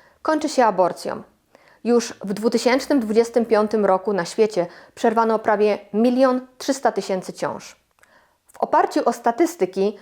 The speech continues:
należy wyraźnie podkreślić, iż aborcja nie jest kwestią prywatnych, religijnych przekonań, lecz jest problemem moralnym o fundamentalnym znaczeniu dla wszystkich ludzi. Nawoływanie społeczeństwa do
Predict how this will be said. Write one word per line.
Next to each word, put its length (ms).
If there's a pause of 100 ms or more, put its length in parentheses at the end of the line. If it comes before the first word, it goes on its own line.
(240)
należy 360
wyraźnie 460
podkreślić, 840
iż 240
aborcja 640 (240)
nie 120
jest 200
kwestią 420 (220)
prywatnych, 640
religijnych 560
przekonań, 580 (300)
lecz 160
jest 260
problemem 640 (140)
moralnym 720 (140)
o 340 (240)
fundamentalnym 880
znaczeniu 600 (260)
dla 140
wszystkich 460
ludzi. 360 (840)
Nawoływanie 680
społeczeństwa 1000
do 540